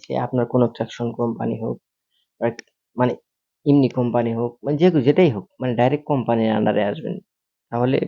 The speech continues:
মানে ভালো থাকবেন। আর যদি সাপ্লাই বিষয়তে আসেন তাহলে মানে একটু বিপদ, বিপদ বলতে অনেক বিপদ,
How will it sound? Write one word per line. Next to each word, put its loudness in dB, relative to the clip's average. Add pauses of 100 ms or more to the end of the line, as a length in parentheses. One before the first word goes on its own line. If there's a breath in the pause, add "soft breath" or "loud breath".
মানে 0
ভালো 0
থাকবেন। -4 (560 soft breath)
আর 0
যদি 2
সাপ্লাই 0
বিষয়তে -4
আসেন -2
তাহলে -4 (140)
মানে -2
একটু -6
বিপদ, -4
বিপদ -4
বলতে 0
অনেক 0
বিপদ, -16